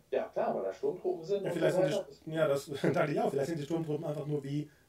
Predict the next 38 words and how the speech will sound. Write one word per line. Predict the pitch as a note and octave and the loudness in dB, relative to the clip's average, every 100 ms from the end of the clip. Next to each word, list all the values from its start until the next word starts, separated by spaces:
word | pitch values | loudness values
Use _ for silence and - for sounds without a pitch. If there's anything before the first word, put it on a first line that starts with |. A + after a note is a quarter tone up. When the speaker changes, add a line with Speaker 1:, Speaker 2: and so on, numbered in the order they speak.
| _ | _
Speaker 2:
wie | B2+ E3+ | -4 0
vorher | F3+ - B2+ B2+ C3+ D3 G3+ - _ _ | 0 2 6 6 4 2 0 -6 _ _
die | - | -14
Polizei | D3 E3 E3 B3+ A#3 | -6 -4 -2 -2 -2
des | - | -2
Universums. | A#2 A2 G2+ F#2+ F#2+ - _ _ _ _ _ | -2 -6 -6 -8 -10 -18 _ _ _ _ _
Speaker 1:
Hm. | - - - _ _ - | -18 -18 -18 _ _ -4
Speaker 2:
Die | B2+ | 0
wurden | C3+ E3 | 2 2
ja | D3 C3+ C3+ - | 6 4 4 -4
nur | C#3 C#3 C#3 | -2 0 0
missbraucht | C3 D3+ G#3+ B3 - - - | -2 0 2 2 0 -6 -8
vom | A#2 A2 | -6 -6
Imperator. | G#2 G#2 G2 G2+ G2+ _ _ _ _ _ _ _ _ _ _ _ _ _ _ _ _ | -6 -8 -8 -12 -20 _ _ _ _ _ _ _ _ _ _ _ _ _ _ _ _
Das | - | -2
meine | D#3 F#3+ | 2 4
ich | |
ja | A#2 | 2
vielleicht. | B2+ B2 B2 D#3 - - - _ - | 4 4 4 2 -6 -20 -20 _ -6
Und | C3 | -2
dass | B2+ A#2+ | -2 0
der | B2+ | -2
Boyega | A#2 A#2+ B2 D3 C#3+ | 0 0 2 2 2
da | B2+ A#2+ | 2 2
am | A#2 | 2
Anfang | B2 B2+ - B2 | 0 -2 -4 -4
die | A#2 A2+ | -6 -6
Klamotten | A#2+ B2 D#3 | -2 -2 -2
anhat, | B2+ A#2 - | -2 -4 -4
vielleicht | D3+ B2+ C#3 | 2 0 0
sind | C#3 | -6
es | C3+ | -2
einfach | C3+ C#3 | -2 -2
nur | D3 D3+ | -2 -4
die | C3+ C3+ | -6 -10
Cops | C#3+ C#4 C4+ - | -8 -8 -8 -10
des | A#2+ | -10
Universums. | A#2+ A2 G2 G2+ G#2+ | -6 -6 -6 -10 -16